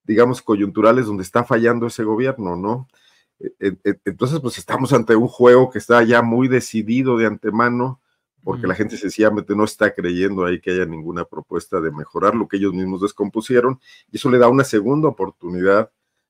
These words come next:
Speaker 1: a esta, a esta formación política aún emergente, aún sin consolidar, llamada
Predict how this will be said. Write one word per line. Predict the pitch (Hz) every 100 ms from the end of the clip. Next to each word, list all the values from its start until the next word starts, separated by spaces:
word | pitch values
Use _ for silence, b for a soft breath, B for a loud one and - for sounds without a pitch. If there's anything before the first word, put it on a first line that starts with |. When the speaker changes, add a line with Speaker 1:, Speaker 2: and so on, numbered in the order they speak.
| _
Speaker 1:
a | 85 87
esta, | - - 98 87
a | 92
esta | 90 104
formación | 98 87 80 95 90
política | 90 85 85 85 87 -
aún | 80 85 101
emergente, | 98 78 78 82 95 -
aún | 90 90
sin | 87 92
consolidar, | 78 76 78 73 78 95 104
llamada | 87 82 87 90 76